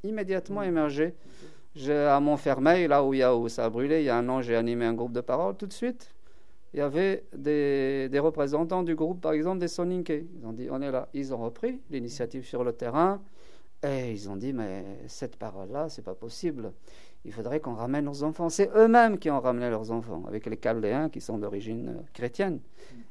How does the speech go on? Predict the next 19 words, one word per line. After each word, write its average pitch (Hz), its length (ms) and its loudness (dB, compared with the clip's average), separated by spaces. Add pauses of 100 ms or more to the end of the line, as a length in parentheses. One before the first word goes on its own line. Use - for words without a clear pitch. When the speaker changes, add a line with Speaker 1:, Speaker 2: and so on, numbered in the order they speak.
(100)
Speaker 1:
Et 120 120 -2
les 117 160 0
Africains 110 360 -2
de 110 80 -2
l'Ouest 139 280 -2
qui 107 120 -4
ont, 92 100 -4
qui - 180 -10
sont 98 280 -4
quand 98 140 -6
même, 101 240 -2
euh, 101 320 -2
musulmans. 156 640 0
Et 196 220 6
ils 196 60 2
sont 175 280 2
arrivés 156 280 4
à 180 120 6
s'entendre. 214 720 2